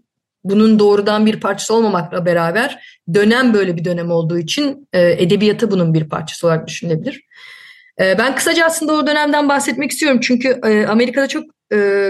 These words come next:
kıymetli bir, e, çağ aslında bu. Yani şöyle düşünmek lazım. Özellikle mesela bu Harlem Rönesansı'ndan bahsettim. Bu dönem tam da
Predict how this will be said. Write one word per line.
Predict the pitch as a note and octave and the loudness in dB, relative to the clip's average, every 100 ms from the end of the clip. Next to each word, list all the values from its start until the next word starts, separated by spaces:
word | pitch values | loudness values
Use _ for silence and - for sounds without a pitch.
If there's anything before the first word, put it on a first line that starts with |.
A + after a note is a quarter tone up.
| F#3+ | -2
kıymetli | - A#3 B3 B3 C4+ | 2 4 2 0 0
bir, | A#3+ F#3+ - _ F3+ | 0 0 -6 _ -2
e, | E3+ D#3 - C#3+ - - _ _ _ _ _ _ _ _ _ - | -2 -2 -6 -8 -10 -12 _ _ _ _ _ _ _ _ _ -6
çağ | - F#3 | -2 0
aslında | E3 E3 D#3+ - E3 E3+ E3 | 0 -4 -6 -8 -6 -6 -6
bu. | D#3+ - - - - | -8 -10 -18 -18 -4
Yani | F#3+ F#3 E3 | -2 0 0
şöyle | B3+ B3 G3 | 2 2 0
düşünmek | D#3 F3 E3+ E3+ | -2 -2 -2 -2
lazım. | E3 E3 F3 D#3+ | -4 -2 -6 -4
Özellikle | F#3+ F3 G#3 G#3+ G#3+ G3+ | -2 0 0 0 -2 -2
mesela | G3 G3+ F#3+ F#3 | -2 0 0 0
bu | F#3 | 0
Harlem | F#3+ G3 G3+ | 0 0 -2
Rönesansı'ndan | G3 G3 G3 G3 G3 G3+ A3 A3+ | -4 -4 -4 -4 -4 -2 0 0
bahsettim. | F3 D#3 E3+ E3 F3+ E3 | 0 -4 -8 -8 -8 -2
Bu | G3+ F#3 | -2 0
dönem | G3 F#3+ G#3 | 0 0 -2
tam | A3+ A3+ G#3 | 0 0 2
da | G3+ A#3 | 0 -2